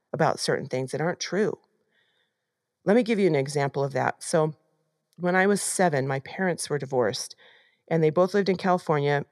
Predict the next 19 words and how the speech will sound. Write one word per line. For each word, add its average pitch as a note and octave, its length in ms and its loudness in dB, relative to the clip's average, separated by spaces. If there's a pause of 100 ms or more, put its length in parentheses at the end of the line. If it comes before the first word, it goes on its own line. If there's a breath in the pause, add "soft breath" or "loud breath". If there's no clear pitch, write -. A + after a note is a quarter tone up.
(100)
and C#3 280 0
my C#3 120 0
dad, D3 420 4
you D#3 80 -2
know, C#3 60 -2
obviously D#3 360 -2
moved E3 240 0
out. C#3 220 4
He D#3+ 140 -4
remarried D3+ 640 4
and C#3+ 140 0
moved D#3 200 0
to D3+ 100 -4
Washington C3+ 540 0
State. - 340 -4 (840)
And D#3+ 140 2
then D#3+ 100 4
my D3 160 0
mom D3+ 560 4